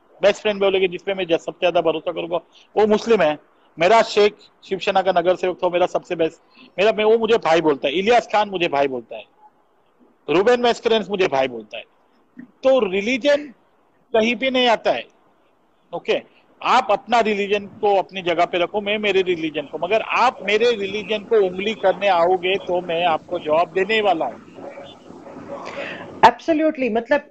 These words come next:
Speaker 1: मेरा
Speaker 2: जरूरी नहीं है
Speaker 1: रिलीजन
Speaker 2: ना
Speaker 1: और
Speaker 2: कि
Speaker 1: मेरा धर्म कोई, कोई बोले ना, नाजायज नहीं है या ला-, लावारिस नहीं है आज की तारीख में, कि आप आके उसको कुछ भी बोल के जाओगे, उस पे कुछ भी मजाक कर लोगे।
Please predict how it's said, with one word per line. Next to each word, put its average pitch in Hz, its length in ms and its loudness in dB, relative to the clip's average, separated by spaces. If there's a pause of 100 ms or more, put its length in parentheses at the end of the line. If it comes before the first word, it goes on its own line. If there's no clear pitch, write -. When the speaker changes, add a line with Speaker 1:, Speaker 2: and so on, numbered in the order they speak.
(380)
Speaker 1:
मेरा - 160 -2
Speaker 2:
जरूरी - 320 6
नहीं - 100 0
है 254 60 2
Speaker 1:
रिलीजन 240 220 2
Speaker 2:
ना 220 80 -2
Speaker 1:
और 196 160 0
Speaker 2:
कि - 140 -2
Speaker 1:
मेरा 214 240 4
धर्म 185 380 0
कोई, 220 320 0 (440)
कोई 214 120 2
बोले 214 240 2
ना, 240 140 2
नाजायज 180 680 0
नहीं 208 140 -4
है 233 180 4
या 220 300 4
ला-, 180 400 0
लावारिस 196 540 0
नहीं 214 120 -2
है 240 60 0
आज 214 200 0
की 233 80 -8
तारीख 208 340 -2
में, 139 200 -10 (120)
कि 208 60 0
आप 190 280 2
आके 190 220 -2
उसको 214 340 0
कुछ 208 160 -8
भी 220 160 -6
बोल 208 180 0
के 214 140 -4
जाओगे, 208 300 0
उस 214 100 -4
पे 220 120 -4
कुछ 208 160 -8
भी 208 120 -10
मजाक 202 300 -2
कर 196 120 -6
लोगे। 156 360 -10